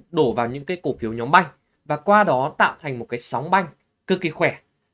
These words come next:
Và cái việc mà thị trường nó có phá cái vùng cản một nghìn ba trăm hay không ấy thì nó sẽ chỉ là sớm hay muộn thôi. Còn cái quan trọng trong giai đoạn sắp tới là chúng ta sẽ phải lên một cái kịch bản cũng như là cái việc chúng ta hành động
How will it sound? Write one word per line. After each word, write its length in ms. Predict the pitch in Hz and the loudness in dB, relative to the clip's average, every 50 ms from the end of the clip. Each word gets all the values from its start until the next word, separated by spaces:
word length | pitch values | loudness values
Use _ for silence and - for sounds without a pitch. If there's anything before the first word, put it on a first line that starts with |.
| _ - | _ 2
Và 120 | - - | 2 2
cái 140 | - 240 240 | 2 2 0
việc 240 | 233 240 208 - - | 2 4 2 4 2
mà 60 | 139 | 0
thị 180 | 139 185 165 151 | -4 -4 -4 -4
trường 220 | - - 165 139 131 | -2 -2 0 0 0
nó 60 | 123 | -2
có 160 | - 127 135 | -2 -2 -2
phá 260 | 139 - 143 120 143 - | -2 0 0 2 2 0
cái 80 | 247 214 | 0 -2
vùng 200 | 185 160 143 135 | -4 -4 -4 -2
cản 260 | - 151 117 107 113 | -2 0 0 -2 -4
một 60 | 120 | -6
nghìn 160 | 127 127 127 | -6 -6 -2
ba 120 | 127 143 156 | -2 -2 -2
trăm 160 | - 165 160 | -2 -4 -6
hay 80 | 165 | -2
không 200 | 156 - 196 170 | 0 2 2 2
ấy 100 | 185 196 - _ _ _ _ _ _ | 2 -2 -8 _ _ _ _ _ _
thì 100 | - 160 | -8 -4
nó 140 | 139 131 135 | -4 -4 -4
sẽ 140 | - 208 208 208 | -4 -6 -8 -6
chỉ 200 | - 226 156 107 | -4 -2 -2 -2
là 100 | 101 104 | -2 -2
sớm 320 | 104 - - 131 131 175 | -4 -4 -4 -4 -2 -2
hay 100 | 226 226 | -2 0
muộn 220 | 196 190 185 - 135 | 2 2 2 2 2
thôi. 140 | 165 156 147 - - _ _ _ _ _ _ _ _ | 2 0 0 -2 -6 _ _ _ _ _ _ _ _
Còn 160 | - 160 156 151 | -2 -2 -2 -2
cái 100 | 160 156 | -2 0
quan 200 | - 220 220 220 | 2 2 2 2
trọng 220 | - 247 - - - | 2 0 0 0 -2
trong 160 | - 175 175 | -6 -6 -4
giai 120 | 170 175 | -2 0
đoạn 140 | 170 123 - | 0 0 -2
sắp 160 | - - 208 208 | -4 -8 -8 -4
tới 220 | 143 127 120 - - _ _ _ _ _ | -4 -2 -2 -4 -6 _ _ _ _ _
là 160 | - 135 135 135 | 0 0 0 0
chúng 100 | 135 131 | 0 -2
ta 100 | 139 156 | -4 -4
sẽ 140 | 156 170 170 | -4 -4 -6
phải 160 | - 143 117 | -6 -6 -4
lên 280 | 127 143 170 180 175 147 | -2 0 0 0 0 -2
một 60 | 135 - | -6 -10
cái 100 | 131 127 - | -12 -12 -8
kịch 160 | - 156 147 | -8 -4 -2
bản 220 | 147 143 139 - - _ _ _ _ _ _ _ - | 0 -2 -2 -2 -8 _ _ _ _ _ _ _ 0
cũng 160 | - 196 208 | 0 0 2
như 100 | 220 214 | 2 0
là 80 | 180 131 | 0 -2
cái 120 | - 143 | -2 -6
việc 200 | 151 160 151 - - | -4 -4 -4 -4 -6
chúng 140 | - 123 127 | -8 -8 -8
ta 60 | 143 - | -4 -2
hành 160 | 151 127 123 | -2 0 2
động 180 | 143 143 - | 2 2 2